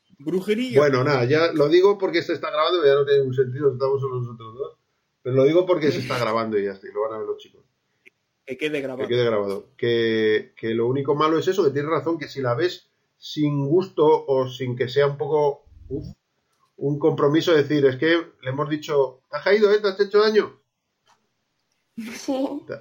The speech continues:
Speaker 1: "Te ha hecho
Speaker 2: te ha hecho
Speaker 1: daño".
Speaker 2: daño? ¿Te ha hecho daño?". Pues lo que decía, que lo peor, si acaso, eso, que si tú ves la peli zapeando, que por cierto, yo esa peli no la he visto en mi vida, en ningún sitio.
Speaker 1: Yo tampoco.
Speaker 2: Si la ves zapeando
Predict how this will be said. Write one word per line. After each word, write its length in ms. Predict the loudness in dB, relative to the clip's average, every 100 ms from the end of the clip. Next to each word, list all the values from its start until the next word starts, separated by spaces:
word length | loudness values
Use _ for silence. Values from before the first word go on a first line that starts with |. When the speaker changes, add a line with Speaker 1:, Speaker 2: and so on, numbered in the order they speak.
| -4
Speaker 1:
"Te 60 |
ha 100 | 0
hecho 220 | 0 0 0
Speaker 2:
te 60 |
ha 40 | 4
hecho 160 | 4
Speaker 1:
daño". 300 | 6 4 4
Speaker 2:
daño? 80 | 0
¿Te 80 | 0
ha 60 | 0
hecho 220 | 0 -2
daño?". 580 | 2 2 2 2 0 -8 _ _ _ _ _ _ _ _ _ _
Pues 140 | 0 2
lo 80 | 4
que 80 | 2
decía, 420 | 4 2 2 0
que 220 | 2 2
lo 200 | 2 0
peor, 320 | 4 4 4
si 120 | 2 -2
acaso, 360 | 0 0 2
eso, 240 | 0 -2 -8
que 140 | -10
si 240 | -10 -12
tú 140 | -2 4
ves 100 | 4
la 200 | 4 2
peli 520 | 2 2 0 -8 -12 _ _ _ -6
zapeando, 840 | -4 2 2 2 -2 -4 -6 -8 _ _ _
que 80 | -16
por 140 | -12
cierto, 200 | -10 -6
yo 100 | -4
esa 200 | -4 -6
peli 180 | -4 -4
no 80 | 2
la 80 | 2
he 20 |
visto 340 | 2 -2 -2 -2
en 140 | -8 -6
mi 100 | -4
vida, 420 | -2 -2 -4 -10 _ _ _ _ _ _ _ _ _
en 80 | 0
ningún 160 | 4 4
sitio. 400 | 2 -6 -12 _ _ _
Speaker 1:
Yo 200 | -14 -10
tampoco. 180 | -10 -12
Speaker 2:
Si 260 | -14 -4 0
la 140 | 2
ves 180 | 2 0
zapeando 840 | -2 0 2 2 2 4 4 2